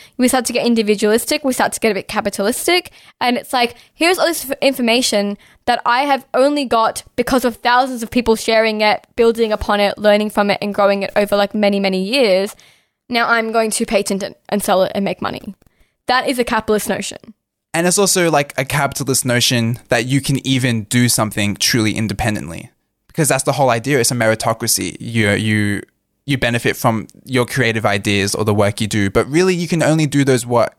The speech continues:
Speaker 2: that work or have that knowledge because of a large, immeasurable network of other people and ideas and community and culture that you have no control over. So, I mean, that's what we're talking about when, when we want to get away from this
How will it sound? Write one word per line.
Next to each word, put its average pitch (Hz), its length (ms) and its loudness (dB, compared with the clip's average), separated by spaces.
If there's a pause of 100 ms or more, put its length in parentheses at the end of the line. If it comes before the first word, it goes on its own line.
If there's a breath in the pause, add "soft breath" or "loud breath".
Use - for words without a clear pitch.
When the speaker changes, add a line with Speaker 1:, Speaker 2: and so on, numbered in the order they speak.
Speaker 2:
that 117 240 0
work 107 480 0
or 127 160 0
have 123 220 -4
that 113 160 0
knowledge 110 500 0
because 110 360 0
of 110 120 -4
a 107 80 4
large, 107 640 0 (540 soft breath)
immeasurable 139 640 2
network 104 640 0
of 107 140 0
other 113 200 0
people 101 520 -2
and 117 100 2
ideas 101 640 0 (260 soft breath)
and 101 360 -4
community 113 600 2
and 101 140 -2
culture 101 480 0 (300 soft breath)
that 104 280 -2
you 117 140 -2
have 110 160 0
no 101 140 0
control - 440 -2
over. - 240 -4 (220 soft breath)
So, 147 380 0 (520)
I 139 60 -2
mean, 139 160 0
that's 139 180 2
what - 80 -2
we're 139 100 -4
talking 131 360 2
about 98 220 0
when, 107 100 -4
when 113 160 0
we 110 100 2
want 110 180 2
to 101 40 -4
get 110 180 2
away 107 220 4
from 104 280 -4
this 101 300 0